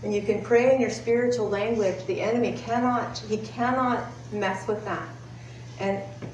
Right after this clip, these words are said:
all the while, as it says in one Corinthians fourteen, you're speaking edification to yourself. The Lord is speaking to you. As the word says also in Romans eight and twenty-six, that we don't know how we ought to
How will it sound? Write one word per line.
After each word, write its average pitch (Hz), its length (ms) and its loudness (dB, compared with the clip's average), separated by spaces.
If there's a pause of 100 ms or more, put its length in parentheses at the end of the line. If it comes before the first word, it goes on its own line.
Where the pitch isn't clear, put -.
(160)
all 226 300 6
the 240 80 0
while, 226 400 2
as 180 160 0
it 185 80 -6
says 208 460 0
in 180 200 -4
one 190 200 -2
Corinthians 196 500 -6
fourteen, 196 460 -2
you're 180 80 -4
speaking 196 440 -4
edification 220 880 2
to 196 100 -8
yourself. 180 500 -6
The 185 60 -4
Lord 196 240 2
is 185 120 -4
speaking 233 560 -6
to 165 160 -10
you. 156 420 -2 (560)
As - 80 -8
the 185 80 -4
word 196 380 0
says 196 260 -4
also 202 440 0
in 170 120 -2
Romans 180 400 -2
eight 180 280 -4 (120)
and 180 140 -10
twenty-six, 185 720 -2 (260)
that - 160 2
we 190 80 0
don't 208 260 4
know 240 140 2
how 214 260 2
we 196 120 0
ought 170 140 -2
to 202 80 -10